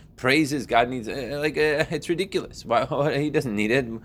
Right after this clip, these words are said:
right? So why are we commanded to say halel? Or for that matter, why are we c-, uh, commanded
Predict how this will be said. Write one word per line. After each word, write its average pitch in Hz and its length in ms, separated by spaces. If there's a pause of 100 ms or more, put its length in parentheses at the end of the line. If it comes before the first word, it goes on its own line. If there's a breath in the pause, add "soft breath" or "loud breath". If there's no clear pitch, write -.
(260 loud breath)
right? 127 200
So 135 120
why 135 200
are 170 80
we 160 80
commanded 156 440
to 151 80
say 139 180
halel? 143 440
Or 110 80
for 120 120
that 123 180
matter, 127 260
why 123 220
are 143 40
we 147 240
c-, - 220
uh, 123 40
commanded 127 560